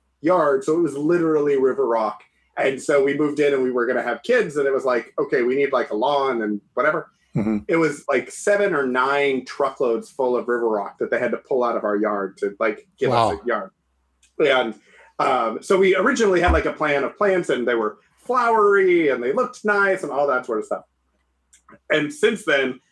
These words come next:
Speaker 1: I have slowly transitioned many of them out to be now, like, fruit producing or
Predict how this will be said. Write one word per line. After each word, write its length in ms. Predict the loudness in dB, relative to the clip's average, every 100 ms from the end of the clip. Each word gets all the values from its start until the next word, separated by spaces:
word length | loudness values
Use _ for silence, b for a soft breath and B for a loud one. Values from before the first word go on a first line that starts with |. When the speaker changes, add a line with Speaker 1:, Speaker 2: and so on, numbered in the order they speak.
| _ -4
Speaker 1:
I 120 | -2
have 140 | -2
slowly 600 | -4 -2 0 2 2 2 0
transitioned 800 | -2 -2 0 -2 0 0 -2 -4 _ _ -8
many 400 | -2 0 2 0
of 140 | 2
them 180 | 0 0
out 400 | 0 0 0 -4 -6
to 180 | -6
be 260 | -2 -2 -2
now, 280 | 0 0 0
like, 360 | 0 -2 -4 -14 _ _ _ -4
fruit 240 | 0 0 0
producing 800 | -2 0 -2 -2 0 0 -2 -4
or 260 | -2 -4